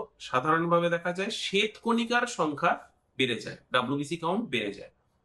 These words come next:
বা লিম্ফোসাইটস এর সংখ্যা বেড়ে যায়। অন্যান্য রক্তকণিকা অর্থাৎ লোহিত কণিকা বা অনুচক্রিকার সংখ্যা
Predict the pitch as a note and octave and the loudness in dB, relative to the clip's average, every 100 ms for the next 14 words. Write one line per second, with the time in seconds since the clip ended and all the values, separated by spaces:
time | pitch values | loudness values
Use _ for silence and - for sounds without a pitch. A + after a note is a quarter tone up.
0 | _ D#3+ F#3 E3+ F3+ F#3 A#3 A3+ A3+ G#3+ | _ 4 4 6 4 2 -2 -2 0 0
1 | - A#3 A3+ E3+ D#3+ G#3+ A3 G2+ - - | -2 -4 -2 -2 2 2 2 0 -2 -8
2 | - _ _ _ - E3 G3+ B3+ C4 C4 | -18 _ _ _ 0 4 6 6 4 4
3 | B3+ C4+ A#3+ - - C3 D#3 D#3+ F3 D3 | 4 4 2 -4 -10 0 2 2 0 0
4 | C3 A2+ E3+ D#3 - D#3+ - B2+ D3 E3+ | 0 0 2 2 2 -2 -2 -2 0 0
5 | - F3+ F#3+ B3 A#3+ F3+ E3 F#3+ G#3+ G#3+ | 0 0 0 0 2 4 2 2 0 -2
6 | G3+ F#3+ E3+ B2 A2 - | -4 -4 -4 -6 -6 -4